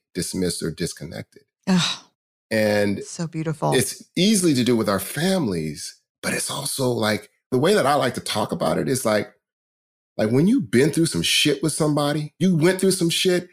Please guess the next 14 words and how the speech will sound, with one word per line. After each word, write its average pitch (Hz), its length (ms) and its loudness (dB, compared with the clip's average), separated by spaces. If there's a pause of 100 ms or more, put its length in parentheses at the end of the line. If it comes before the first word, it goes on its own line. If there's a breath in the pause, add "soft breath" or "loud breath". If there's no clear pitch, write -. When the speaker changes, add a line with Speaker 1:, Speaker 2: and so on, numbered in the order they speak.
(140 soft breath)
Speaker 1:
and 107 140 2
y'all 156 320 6
was 123 220 0
together 147 680 -2
in 170 160 2
it. 214 220 0 (220 soft breath)
When 120 180 2
you 165 80 4
come 165 240 2
out 165 120 6
on 165 100 4
the 156 80 2
other 143 320 2
side, 185 640 -4